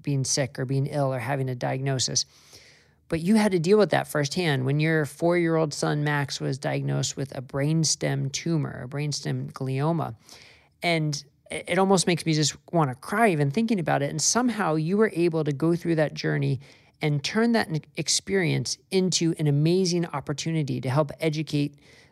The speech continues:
the world, really, about, um, navigating a cancer diagnosis and what can be done from a patient and a family support, uh, perspective. So if you can, sort of walk us through that whole journey.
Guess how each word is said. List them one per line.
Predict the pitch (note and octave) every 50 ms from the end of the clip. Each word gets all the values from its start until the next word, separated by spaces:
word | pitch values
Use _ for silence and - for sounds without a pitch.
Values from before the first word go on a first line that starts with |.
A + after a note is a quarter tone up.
| _ _
the | - D#3+ D3+
world, | C3 B2+ C#3+ E3+ F#3+ A3+ G#3+ F3 D3 C3 C3
really, | C#3+ C#3 B2+ B2 B2+ C3 C3 C#3 -
about, | C3+ C3 B2 C3+ _ - E3 D#3 E3+ E3 D#3+ D#3+ - - - - _ _ -
um, | D#3+ D3 D3 C#3+ C3+ C3+ C3 C3 C#3 - - _ _ -
navigating | - D#3+ D3 D#3 E3 E3+ F3 F3 D#3 E3+ E3+ E3 E3 D#3
a | D3
cancer | C3+ - - - D#3+ E3 D#3+ - D#3+
diagnosis | D3 D3 C#3+ C#3+ C#3 C#3+ C#3+ D3 C3+ - - C#3 -
and | D3+ - D#3 D3 C#3+
what | C#3 D#3 D#3+ -
can | - D#3 D#3
be | D3
done | C#3+ C3+ C3+ D3 C#3+ C#3+ C#3 C#3 C#3 C3+ - - - _
from | - - D#3 D3
a | C3+
patient | C#3 - - E3 E3 - F3+ E3+ D3 - - -
and | E3+ E3+ F3+ F#3 E3+ D3
a | C#3
family | - - - D#3+ D#3 D#3+ D#3 D3+ D3 C#3+
support, | - - C#3+ C3+ - - D#3 D3+ C#3+ C#3 - _ _ _ _ _ _ _ _ _ _ -
uh, | D3 C#3 C#3
perspective. | C#3 - D3 C3+ - - D#3 D#3 C#3+ - - C3 B2 B2+
So | - - D#3+ D3 C3+ - - - - _ -
if | - F3+ E3
you | F#3+
can, | F#3 - - C#4 C4+ G#3+
sort | F#3 - A3 G3
of | E3+ D3+
walk | D3+ D#3+ F#3 A3 A#3 -
us | C4 A3+ - -
through | - - - G3+ G3+ G#3 F#3+
that | D#3+ D#3 D3 C#3+ -
whole | - - - - G3 G#3 G#3
journey. | F#3 D#3 - F3+ F#3+ F#3+ F#3+ E3+ D3 C#3 C3+ B2+ C#3+